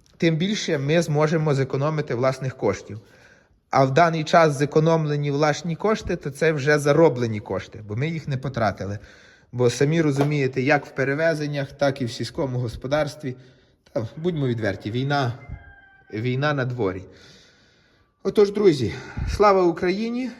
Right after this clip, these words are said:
героям нашим слава. Працюємо, працюємо на всі сто, бо по-іншому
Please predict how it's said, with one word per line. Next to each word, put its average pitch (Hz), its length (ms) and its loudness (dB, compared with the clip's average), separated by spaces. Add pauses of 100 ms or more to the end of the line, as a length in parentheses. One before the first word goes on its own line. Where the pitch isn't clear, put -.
(720)
героям 151 500 2
нашим 190 320 -4
слава. 233 420 2 (1200)
Працюємо, 180 600 2 (1400)
працюємо 151 420 0
на 139 100 -2
всі 127 240 -4
сто, - 480 -6
бо 120 120 -4
по-іншому 139 960 -2